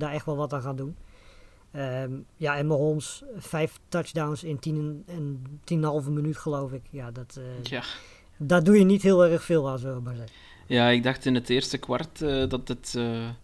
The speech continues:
Speaker 2: ja, had ik eigenlijk weer vraagtekens bij de Chiefs, moet ik zeggen. Die was ook dan die interceptie nog. Ehm,
Speaker 1: Ja.
Speaker 2: maar ineens, eh, eigenlijk een beetje zoals het voorheen deden. Ineens, eh, schiet die motor aan en dan gaat het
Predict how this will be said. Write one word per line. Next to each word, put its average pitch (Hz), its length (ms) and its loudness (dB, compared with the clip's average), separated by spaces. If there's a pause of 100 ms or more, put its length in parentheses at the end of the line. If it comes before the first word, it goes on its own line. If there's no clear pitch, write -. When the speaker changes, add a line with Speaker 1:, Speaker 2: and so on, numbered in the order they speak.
(460)
Speaker 2:
ja, - 100 -4
had 131 120 2
ik 160 100 -4
eigenlijk 147 300 0
weer 139 140 2
vraagtekens 147 600 0
bij 127 180 2
de 131 160 -2
Chiefs, - 360 -6
moet 151 140 -6
ik 151 80 -10
zeggen. 156 280 -4
Die 127 120 -2
was 123 200 -6
ook 139 100 -14
dan 131 140 -2
die 123 140 -2
interceptie 147 640 -6
nog. 156 240 -10 (680)
Ehm, 117 760 2
Speaker 1:
Ja. 117 60 -4 (580)
Speaker 2:
maar 123 240 0
ineens, 127 540 0 (380)
eh, 87 100 -10 (100)
eigenlijk 175 460 -4
een 147 100 0
beetje 151 240 0
zoals 135 220 0
het - 260 -8 (340)
voorheen 127 580 0
deden. 180 340 -2 (580)
Ineens, 139 520 2
eh, 147 100 0
schiet - 280 -4
die 143 100 0
motor 139 360 2
aan 170 340 -2 (580)
en 139 160 0
dan 131 160 4
gaat 131 140 -2
het - 280 -8